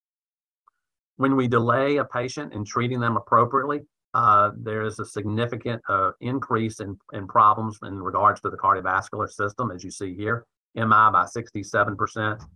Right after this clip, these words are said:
stroke by fifty-one percent, heart failure by sixty-four percent, and their composite by up to sixty-two percent. This is a very nice, uh, s-, uh, slide or supplement that was in the recent Diabetes Care, and at the end of each year, these guidelines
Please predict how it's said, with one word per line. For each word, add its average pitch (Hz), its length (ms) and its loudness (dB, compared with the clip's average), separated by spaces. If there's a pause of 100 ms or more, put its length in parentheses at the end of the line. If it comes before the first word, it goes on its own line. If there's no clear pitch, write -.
(160)
stroke 123 380 2
by 98 180 6
fifty-one 98 520 -4
percent, 101 500 -4 (300)
heart 120 280 6
failure 104 280 0
by 90 100 0
sixty-four 95 560 -8
percent, 90 400 -10 (320)
and 101 120 -6
their 95 100 -2
composite 95 600 2
by 82 180 4
up 87 160 -2
to 82 80 -16
sixty-two - 540 -14
percent. - 400 -14 (1400)
This 185 260 4
is 165 120 2
a 120 60 6
very 120 280 4
nice, 110 400 4
uh, 104 160 4
s-, - 180 -10 (100)
uh, 104 80 -8
slide 107 460 6
or 95 60 2
supplement 110 540 -2
that 110 80 -6
was 98 160 -6
in 113 100 0
the 98 80 0
recent 98 340 -4
Diabetes 95 560 0
Care, 101 380 0
and 92 80 -6
at 85 100 -14
the 101 160 -6
end 117 180 0
of 104 100 -2
each 104 220 -6
year, 104 280 0
these 95 260 -6
guidelines 95 840 2